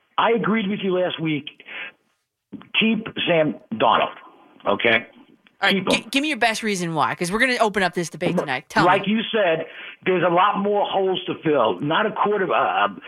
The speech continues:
Speaker 1: the best quarterback is not gonna fix the Band-Aid solution. That's a Band-Aid solution.
Speaker 2: Yeah.
Speaker 1: And last week I mentioned too, Danielle, when was the last time I saw a tight end?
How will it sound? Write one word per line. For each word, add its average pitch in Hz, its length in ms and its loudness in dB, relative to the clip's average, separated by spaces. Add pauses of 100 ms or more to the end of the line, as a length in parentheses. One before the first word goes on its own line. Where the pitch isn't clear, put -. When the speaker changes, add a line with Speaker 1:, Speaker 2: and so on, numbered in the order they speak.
(120)
Speaker 1:
the 143 60 -2
best 208 280 2
quarterback 175 420 0
is 131 100 -4
not 156 160 0
gonna 151 140 -2 (120)
fix 147 240 -2 (460)
the 131 140 2
Band-Aid 147 560 2
solution. 135 340 -2
That's 147 160 -2
a - 40 -2
Band-Aid 123 420 0
solution. 156 440 -2
Speaker 2:
Yeah. 160 140 -8 (320)
Speaker 1:
And 135 320 4 (100)
last 165 360 4
week 190 180 0
I 160 60 0
mentioned 151 380 0
too, 180 140 -2
Danielle, 117 360 0
when 175 120 0
was 180 120 -2
the 160 60 -2
last 160 240 2
time 143 200 2
I 143 120 2 (100)
saw 127 140 0
a 113 40 0
tight 107 260 0
end? 78 200 -2